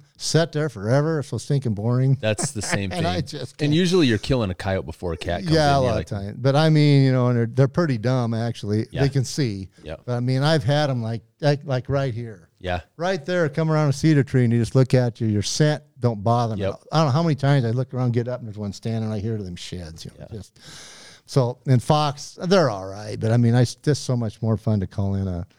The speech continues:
Speaker 1: but, uh, but anyway, Russ had a lot of good ground for bobcats. So Primos, you know, we kinda wanted to show people, you know, call bo-, with the calls. So, and then Sean too, we, we did a lot of bobcat calling. So Russ Wentworth from Springview. And then of course I talked about Rick,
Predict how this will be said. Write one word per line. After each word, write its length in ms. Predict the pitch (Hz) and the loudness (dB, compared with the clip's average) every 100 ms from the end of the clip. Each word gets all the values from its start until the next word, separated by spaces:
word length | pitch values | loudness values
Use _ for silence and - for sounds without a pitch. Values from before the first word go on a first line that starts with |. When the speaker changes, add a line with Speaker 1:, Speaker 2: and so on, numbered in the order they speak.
| _ _ _ _ _ _ - | _ _ _ _ _ _ -10
Speaker 1:
but, 400 | 117 113 - - | -2 -2 -2 -4
uh, 160 | 110 110 | -4 -2
but 140 | 120 | 2
anyway, 240 | 156 156 123 | 4 4 2
Russ 360 | 117 175 175 | 4 4 4
had 220 | 147 123 110 | 2 0 0
a 20 | |
lot 160 | 120 | 0
of 60 | 113 | 2
good 160 | 113 101 | 0 0
ground 320 | 113 120 113 | -2 -2 -6
for 140 | 110 | -6
bobcats. 720 | 90 127 143 - 107 - _ - | 0 2 2 -2 -14 -16 _ -10
So 160 | - 110 | 0 0
Primos, 560 | - 160 180 139 120 - | 2 0 2 0 -4 -2
you 80 | |
know, 80 | 120 | 0
we 140 | 117 110 | 2 2
kinda 240 | 156 135 | 2 2
wanted 240 | 113 120 | 0 -2
to 80 | 107 | -4
show 240 | - 127 127 | 0 2 4
people, 480 | 117 113 113 110 | 4 2 0 0
you 40 | 104 | 0
know, 140 | 104 | 0
call 240 | - 117 95 | 0 0 2
bo-, 260 | 98 113 113 | 0 0 -2
with 160 | 101 | -4
the 100 | 98 | -4
calls. 460 | - 107 98 104 - | 0 0 2 0 -2
So, 240 | 110 95 - - - - - - _ - | -4 -6 -10 -20 -20 -20 -20 -20 _ 0
and 100 | 127 | 4
then 100 | 131 | 4
Sean 400 | 123 156 139 120 | 4 2 2 -2
too, 280 | 113 117 104 | -4 -4 -2
we, 140 | 117 110 | -4 -2
we 100 | 123 | 2
did 160 | 120 120 | 2 2
a 60 | 107 | -2
lot 180 | 107 | -8
of 80 | 98 | -6
bobcat 500 | 98 98 95 - - | -2 -2 -2 -6 -6
calling. 380 | - 95 95 95 | -6 -4 -2 -2
So 140 | - 98 | -2 -2
Russ 320 | 113 117 - | 0 0 0
Wentworth 420 | 110 113 110 101 | -2 0 -2 -2
from 140 | 98 | -4
Springview. 520 | 92 - 117 107 104 107 | -6 0 2 4 2 -2
And 80 | 101 _ _ _ _ - | -4 _ _ _ _ -4
then 80 | 120 | -2
of 80 | 107 | 2
course 240 | 123 110 | 0 0
I 60 | 107 | -4
talked 260 | 127 110 | -2 -2
about 260 | 101 104 110 | -2 -4 -2
Rick, 260 | 110 104 | -2 -2